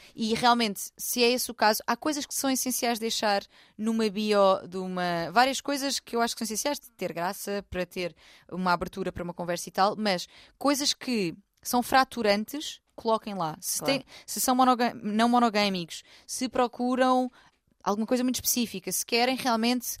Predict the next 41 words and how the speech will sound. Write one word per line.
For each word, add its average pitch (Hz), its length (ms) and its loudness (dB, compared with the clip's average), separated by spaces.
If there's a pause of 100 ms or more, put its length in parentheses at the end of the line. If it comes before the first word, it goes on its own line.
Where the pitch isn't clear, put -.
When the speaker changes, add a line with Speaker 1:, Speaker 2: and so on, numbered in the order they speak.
Speaker 1:
coisas 240 320 2
casuais, 220 460 2
se - 260 -16
estão 269 160 4
a 277 60 2
passar, 254 420 4 (240)
uh, - 400 -12
três 269 240 4
dias 269 220 2
numa 262 180 0
cidade 240 540 4
e 240 40 -8
querem 254 300 2
a 247 60 -2
companhia 240 400 -2
para 247 100 -4
esses 240 100 -4
três 233 160 -6
dias. 247 260 -2 (120)
Speaker 2:
Abram 208 320 4
o 196 60 2
jogo. 175 420 -6
Speaker 1:
Exatamente. 247 920 -2
Speaker 2:
Uhum, 165 80 -18
uhum. 160 120 -20 (640)
Speaker 1:
Terminar 339 480 2
dizendo, 240 560 0
portanto, 170 240 -8
já 180 100 -2
deixámos 175 420 -4
as 185 140 -6
dicas, 277 340 -8
já 196 120 -6
dissemos 170 420 -10
que - 80 -16
não 175 80 -6
é 165 100 -4
bom 165 180 -6
nem 160 180 -4
é 156 40 -6
mau, 190 320 2